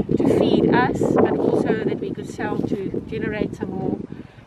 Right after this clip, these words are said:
income. We've got some chickens, so we've got some organic eggs that we're selling.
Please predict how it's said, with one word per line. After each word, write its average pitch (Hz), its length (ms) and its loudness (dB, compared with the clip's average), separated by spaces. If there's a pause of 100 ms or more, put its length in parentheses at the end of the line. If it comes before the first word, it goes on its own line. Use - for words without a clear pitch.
income. 240 540 -6
We've 214 160 -10
got 202 160 -16
some 196 140 -14
chickens, 240 500 -12
so - 120 -6
we've - 140 -4
got 208 140 -12
some 196 140 -10
organic 196 420 -8
eggs 254 320 -8
that 233 160 -10
we're 233 120 -10
selling. - 1300 -4